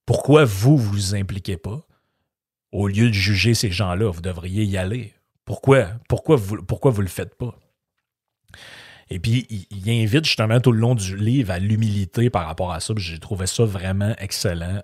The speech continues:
euh, comme propos. Euh, j'y vais avec d'autres petites affaires que j'avais notées dans le livre que j'ai trouvées vraiment intéressantes. Euh, il parle un peu du, euh, il parle un peu du but, euh,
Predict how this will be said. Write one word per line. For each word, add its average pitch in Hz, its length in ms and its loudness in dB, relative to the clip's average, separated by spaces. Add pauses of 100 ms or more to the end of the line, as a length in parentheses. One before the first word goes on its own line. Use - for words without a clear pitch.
euh, 82 120 -12
comme 90 280 -6
propos. 90 380 -8 (760)
Euh, 107 640 0
j'y 101 240 0
vais 117 140 0
avec 113 240 0
d'autres 123 220 -2
petites 107 240 -4
affaires 110 260 -2
que 110 100 -4
j'avais 95 300 -2
notées 101 400 0
dans 101 140 -2
le 92 100 -4
livre 113 240 -2
que 87 100 -10
j'ai 85 140 -8
trouvées 95 400 -4
vraiment 95 460 -2
intéressantes. 92 760 -6 (540)
Euh, 98 720 -2 (1600)
il 120 100 2
parle 147 440 4
un 95 60 -2
peu 147 300 4
du, 90 500 -6
euh, 80 720 -6 (360)
il 120 120 -6
parle 147 260 6
un 117 60 6
peu 156 180 4
du 92 260 -4
but, 107 360 2 (500)
euh, 87 300 -8